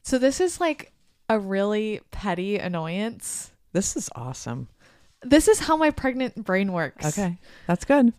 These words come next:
Speaker 2: Unfiltered.
Speaker 1: Um, I said annoyance towards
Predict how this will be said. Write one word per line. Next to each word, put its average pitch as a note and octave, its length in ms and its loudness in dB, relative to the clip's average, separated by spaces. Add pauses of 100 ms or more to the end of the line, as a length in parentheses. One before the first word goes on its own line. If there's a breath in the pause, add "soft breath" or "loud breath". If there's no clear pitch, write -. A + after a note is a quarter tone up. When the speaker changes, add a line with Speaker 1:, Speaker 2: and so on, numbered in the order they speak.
Speaker 2:
Unfiltered. G#3 460 2 (120)
Speaker 1:
Um, A3 680 2 (680)
I C4+ 80 4
said B3+ 340 4
annoyance A#3 800 -2 (140)
towards B3+ 600 0